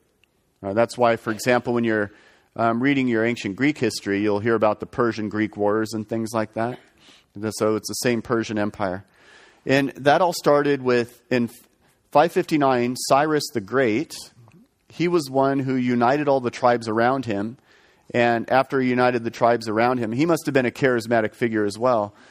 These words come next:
because in a very short time, he united tribes, and then he got people in, in countries even to decide that they wanted to become Persian and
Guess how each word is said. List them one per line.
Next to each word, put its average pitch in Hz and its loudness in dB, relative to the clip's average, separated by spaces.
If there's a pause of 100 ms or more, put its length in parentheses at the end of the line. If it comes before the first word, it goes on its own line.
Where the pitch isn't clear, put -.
(220)
because 127 -2
in 127 0
a 123 0
very 147 2
short 123 -2
time, 120 0 (300)
he 131 -6
united 123 2
tribes, 127 0 (320)
and 120 0
then 131 2
he 127 -2
got 127 2
people 135 0
in, 117 -2 (160)
in 113 -2
countries 117 0
even 113 -2 (480)
to 135 -2
decide 127 0
that 123 -2
they 135 4
wanted 139 -2
to 131 -4
become 123 -2
Persian 156 -2
and 107 -4